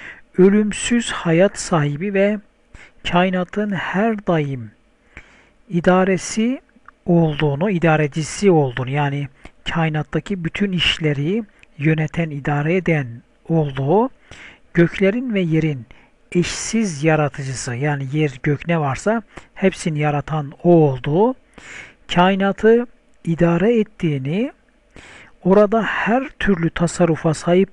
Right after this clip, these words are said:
olduğunu kesin bir şekilde kabul etmek ve kamil manada ikrar etmek. Yani kabul ediyorum kalben, bunun doğruluğunu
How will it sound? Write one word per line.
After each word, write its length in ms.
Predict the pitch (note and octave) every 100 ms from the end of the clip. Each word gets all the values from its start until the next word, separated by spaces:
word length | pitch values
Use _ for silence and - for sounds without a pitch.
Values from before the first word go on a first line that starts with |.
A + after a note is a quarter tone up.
| -
olduğunu 580 | E3+ D#3+ D3+ D3+ D#3 G#3
kesin 560 | - F3+ - A3 D#3+
bir 120 | D#3 D#3+
şekilde 640 | - D3+ - C3+ F3 A#3 - - - _ -
kabul 380 | - E3+ G3+ G3
etmek 480 | D#3+ - A3+ B3
ve 220 | G#3 G#3+ G#3+ - - _ _ -
kamil 480 | F3 F#3 F#3+ E3+ C3+
manada 600 | C#3+ D#3 C#3+ D3 A#3+ C4 _ _ _ _ _
ikrar 480 | F#3+ - - G3+ F#3
etmek. 440 | D3+ - B2+ A2+ F3+
Yani 320 | F3 E3 F3 - - - - _
kabul 340 | - E3+ D#3+
ediyorum 420 | A3 A3 A3+ B3 A3
kalben, 600 | - F3 D#3 C#3+ C3+ C3+
bunun 240 | D3 D3
doğruluğunu 580 | D#3 D3+ D3+ D3+ D#3 D#3